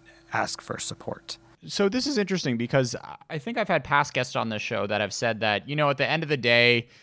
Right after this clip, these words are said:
Speaker 2: South China Sea, like, whatever, there's some oil in there, or maybe there's not. I mean, it's just this, like, weird pride thing and not worth, um,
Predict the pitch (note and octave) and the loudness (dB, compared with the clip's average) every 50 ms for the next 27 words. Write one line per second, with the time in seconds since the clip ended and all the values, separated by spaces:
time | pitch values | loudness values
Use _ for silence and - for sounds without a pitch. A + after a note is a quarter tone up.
0 | _ _ _ - - - D#3 D#3 D#3+ - - D3+ D3 C#3+ C#3+ C3+ - B2+ B2+ A#2+ | _ _ _ -8 0 4 4 4 4 4 4 4 4 4 2 0 -2 -2 0 0
1 | A#2+ A#2+ A#2+ A#2+ A#2+ A#2+ A#2 G#2+ G#2 G#2+ G#2+ G#2 - - C3+ C3+ C3 B2 A#2+ A#2+ | 2 2 2 2 2 2 0 2 2 2 2 2 0 0 2 2 2 4 4 4
2 | A#2+ A#2+ A#2+ B2 B2+ - B2+ A#2 - G2 G#2 G#2+ G#2+ G#2+ G#2 G2+ G#2 G#2+ G#2 G2+ | 4 4 4 2 2 0 -2 -4 -2 -2 0 2 2 2 0 0 0 2 2 4
3 | G2+ G2 F#2+ F#2+ G2 G2 G2 G2 F#2 G2+ G#2+ G#2+ G2+ G#2+ G#2+ G#2 F#2+ F#2 E2+ F2 | 4 4 4 4 2 2 0 -2 -2 -2 -2 -2 -2 -2 -4 -4 -6 -6 -4 -2
4 | F#2 F2+ F#2+ F#2+ F#2 F2 - - C2+ G2+ A2 A2 G#2+ G#2 G2 - F#2+ G#2+ - - | 0 0 2 2 0 -2 -4 -6 -6 -4 -2 -2 -4 -4 -6 -8 -10 -10 -10 -10
5 | - - - C#3 C3 C3+ - B2+ A2+ - A2+ A2 G#2+ G#2+ G#2+ A#2 A#2 A#2 A2+ G2+ | -10 -4 -4 -4 -4 -2 -4 -6 -6 -4 -2 -2 -2 -2 0 -2 -2 -2 -2 -4
6 | - - F#2+ F#2 G2+ G2 F#2 - G2 G2+ G2+ F#2+ F#2 F#2+ F2 F2+ F#2 F2 E2 D#2+ | -2 2 4 4 4 4 2 2 2 4 4 4 4 2 2 4 4 4 4 4
7 | - G#2+ G#2 G#2 G#2 G2+ G2 G2 - - - - - G2 F#2+ F#2 F2 F2+ F2+ D2+ | 2 0 2 4 6 6 6 4 0 -6 -14 -6 0 2 4 4 4 2 0 -4
8 | - | -8